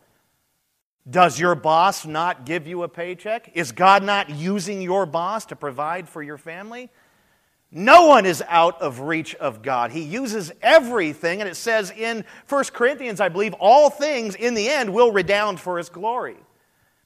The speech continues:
So he, he is in control of all of it. Whether you're a believer or an unbeliever, he's working it all out to accomplish his purposes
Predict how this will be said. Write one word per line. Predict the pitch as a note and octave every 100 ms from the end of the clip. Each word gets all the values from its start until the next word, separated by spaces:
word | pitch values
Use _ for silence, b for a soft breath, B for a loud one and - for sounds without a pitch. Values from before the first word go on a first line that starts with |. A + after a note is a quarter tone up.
| _
So | _ E3
he, | D#3+ F#3+ G3+
he | A#3
is | C4
in | G3+ F#3+
control | F#3 - B3 B3
of | F#3+
all | F#3 C#4 F#3+
of |
it. | B2+
Whether | B2+ F3+ F3+
you're | D#3
a | C#3+
believer | C#3+ G#3 C#4+ C4+ G#3+
or | E3+
an |
unbeliever, | F3 B3 A#3 A#3+ A3+
he's | E3 C#3
working | C#3+ A#3+ C#4 B3
it | F#3
all | F#3+ A3 B3+ A#3
out | F#3+ G3 F3+
to | E3
accomplish | - G3+ G3 E3+ -
his | A3+ B3+
purposes | - F3+ F#3 F3+ F#3+ F#3